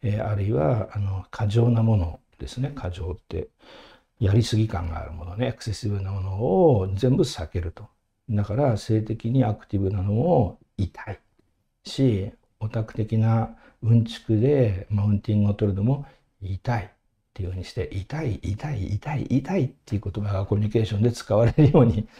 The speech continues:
なるのも、このロスジェネ世代からなんで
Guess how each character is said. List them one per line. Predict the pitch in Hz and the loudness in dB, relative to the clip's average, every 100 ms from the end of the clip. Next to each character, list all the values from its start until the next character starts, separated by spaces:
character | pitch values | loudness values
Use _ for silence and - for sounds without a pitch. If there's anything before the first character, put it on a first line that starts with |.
| - _ | -20 _
な | 113 117 127 | 2 4 6
る | 113 | 4
の | 104 | 4
も、 | 101 147 131 95 - _ _ _ _ | 4 4 4 2 -6 _ _ _ _
こ | 98 | -8
の | 85 | -4
ロ | 90 | -4
ス | - | 0
ジ | 139 | 2
ェ | 185 | 2
ネ | |
世 | 180 226 | 0 2
代 | 160 90 | 0 0
か | 87 | -6
ら | |
な | |
ん | |
で | 80 | -12